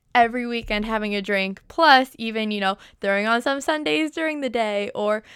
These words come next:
throwing in some Thursdays when you're going out to dinner. Then it gets really close to <laughs> being more like fifty fifty or s-,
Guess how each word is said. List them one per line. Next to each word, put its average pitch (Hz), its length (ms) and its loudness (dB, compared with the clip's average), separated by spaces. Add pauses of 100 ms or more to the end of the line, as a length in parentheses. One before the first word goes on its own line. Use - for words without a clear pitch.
(160)
throwing 247 460 2
in 294 140 -8
some 302 240 -4
Thursdays 269 880 -4
when 220 140 -6
you're 233 140 -8
going 247 200 -4
out 277 160 -4
to 294 100 -4
dinner. 247 440 -4 (1200)
Then 359 240 2
it 427 160 -4
gets 349 220 -4
really 339 840 -2 (100)
close 233 520 -2
to 294 120 0
<laughs> 285 80 2
being 302 260 2
more 214 140 -4
like 190 220 -8
fifty 330 360 2
fifty 311 600 -2 (120)
or 233 300 0
s-, 262 260 -6